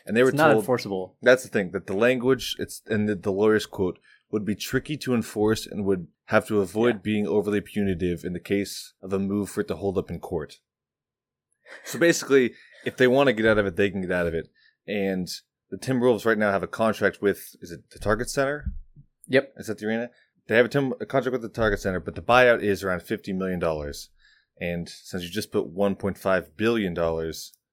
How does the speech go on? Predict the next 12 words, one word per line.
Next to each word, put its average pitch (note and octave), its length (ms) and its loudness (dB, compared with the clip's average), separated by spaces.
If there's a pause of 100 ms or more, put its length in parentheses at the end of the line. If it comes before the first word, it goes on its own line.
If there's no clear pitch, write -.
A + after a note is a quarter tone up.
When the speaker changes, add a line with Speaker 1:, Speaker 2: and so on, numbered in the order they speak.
Speaker 1:
into F2+ 140 -12
buying C3 260 6
Speaker 2:
Yeah. F#2+ 60 2
Speaker 1:
the - 60 -8
team, F#2 340 -6 (200)
Speaker 2:
Yeah. - 200 -20
Speaker 1:
an A2+ 80 -2
extra A#2 200 -4
fifty A2 300 -2
million F#2+ 300 -4
doesn't F2 220 -4
sound E2 440 -8